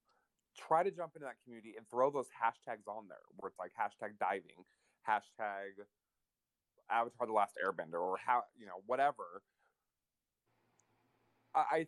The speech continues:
think those will help you, and making sure that you're getting the right information, that also helps build your community, uh, which, again, could result in sales. And I'm not trying to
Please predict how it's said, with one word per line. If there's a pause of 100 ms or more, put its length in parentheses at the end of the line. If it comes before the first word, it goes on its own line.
think (420)
those
will (120)
help
you, (260)
and
making
sure
that
you're
getting
the
right
information,
that
also
helps
build
your
community, (440)
uh,
which, (420)
again, (800)
could
result
in
sales.
And
I'm
not
trying
to